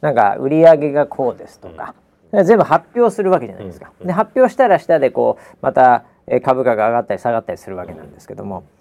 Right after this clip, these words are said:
Speaker 1: やっぱそのスパイラルに入っていると、
Speaker 2: うん。
Speaker 1: やっぱ本当の意味あることができない
Speaker 2: うん。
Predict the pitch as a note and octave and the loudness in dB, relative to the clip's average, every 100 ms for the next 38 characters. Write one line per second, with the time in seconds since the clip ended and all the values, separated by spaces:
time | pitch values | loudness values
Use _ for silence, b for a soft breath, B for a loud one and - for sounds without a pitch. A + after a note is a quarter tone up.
0 | b b - D3+ - B3+ C#4 C4+ C4 - | b b -4 -4 -2 4 6 6 4 0
1 | - C4+ C4 G3+ C#3+ B2 A2 C3+ C3+ - | 0 2 4 4 4 0 -6 -2 -4 -4
2 | _ - - G#2+ G2 C3+ C#3 G#2+ - - | _ -14 -12 -12 -10 -2 0 0 -2 -8
3 | C3 C3+ G#3+ A3 - G#3+ G3+ G3+ G3 G#2 | -8 -6 -6 -6 -2 0 0 0 -2 -2
4 | - _ _ _ _ _ F3+ G3 D#3 A#2 | -8 _ _ _ _ _ 0 0 0 -2
5 | G#2+ A2 G#2+ F#2+ F#2 G2+ G#2 D#3 A2 - | -4 -6 -8 -8 -8 -10 -8 -6 -8 -12
6 | _ F2+ E2+ D#2 | _ -20 -20 -20